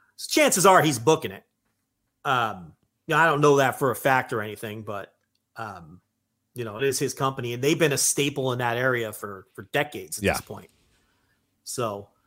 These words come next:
Speaker 1: but he's someone who, you know, you just talk to people in and around wrestling, whenever his name comes up, and they're like, "Oh yeah, that's, that guy's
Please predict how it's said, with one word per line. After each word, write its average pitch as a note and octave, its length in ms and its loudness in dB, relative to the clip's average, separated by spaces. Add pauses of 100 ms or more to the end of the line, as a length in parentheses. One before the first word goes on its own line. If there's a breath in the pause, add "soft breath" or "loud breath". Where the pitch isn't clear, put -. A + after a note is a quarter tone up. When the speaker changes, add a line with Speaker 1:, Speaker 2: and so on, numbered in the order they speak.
(200)
Speaker 1:
but C3 100 -2
he's F3+ 200 4
someone E3+ 320 4
who, C#3 380 2
you C#3+ 80 -2
know, B2 340 -4
you E3 260 -12
just C#3 200 -4
talk C#3+ 200 2
to - 60 -18
people C#3 360 -2
in C#3 80 -2
and C3 100 -2
around B2 320 0
wrestling, C3 440 0
whenever B2+ 260 -2
his A#2 160 -6
name B2+ 180 -4
comes A#2 260 -8
up, G#2 200 -6
and G#2 80 -12
they're G#2+ 120 -8
like, G#2+ 260 -10
"Oh A2+ 140 -4
yeah, G2 240 -14
that's, F#2+ 280 -12
that A2 200 -12
guy's G2+ 380 -10